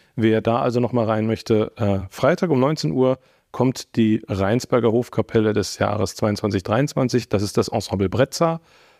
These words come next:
Zu Besuch mit einem typischen friedrichianischen Programm rund um Friedrich den Großen, Quanz,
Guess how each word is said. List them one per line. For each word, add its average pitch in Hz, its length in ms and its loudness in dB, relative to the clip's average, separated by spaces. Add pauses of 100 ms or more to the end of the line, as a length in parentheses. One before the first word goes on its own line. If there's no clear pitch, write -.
Zu 226 120 4
Besuch 180 380 2
mit 139 180 2
einem 123 560 2
typischen 143 640 0
friedrichianischen 120 1040 0
Programm 110 500 0
rund 110 240 0
um 107 320 0 (400)
Friedrich 147 300 0
den 131 160 2
Großen, 110 500 2
Quanz, 110 760 -2